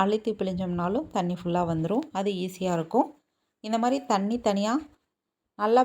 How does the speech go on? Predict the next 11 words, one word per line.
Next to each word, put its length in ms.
பிழிஞ்சு 360
எடுத்துட்டு 320
முள்ளங்கியை 540
ஒரு 200
பவுல்ல 360
போட்டு 220
வச்சுக்கோங்க. 420
இப்போ 180
கொஞ்சமா 360
மஞ்சள் 400
தூள், 180